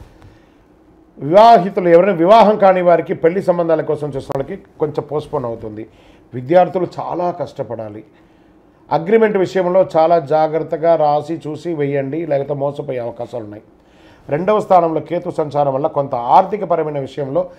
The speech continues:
అస్థిరత్వమైనటువంటి నిర్ణయాల వల్ల ఇబ్బంది పడాల్సి వస్తుంది.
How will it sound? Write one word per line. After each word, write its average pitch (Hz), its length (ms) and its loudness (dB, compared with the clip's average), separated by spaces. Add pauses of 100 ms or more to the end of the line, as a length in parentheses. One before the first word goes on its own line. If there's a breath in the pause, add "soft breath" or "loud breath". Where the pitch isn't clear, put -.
(340 soft breath)
అస్థిరత్వమైనటువంటి 156 1040 -4
నిర్ణయాల 131 420 -6
వల్ల 135 140 -4
ఇబ్బంది 156 400 -4
పడాల్సి 131 360 -6
వస్తుంది. 131 440 -12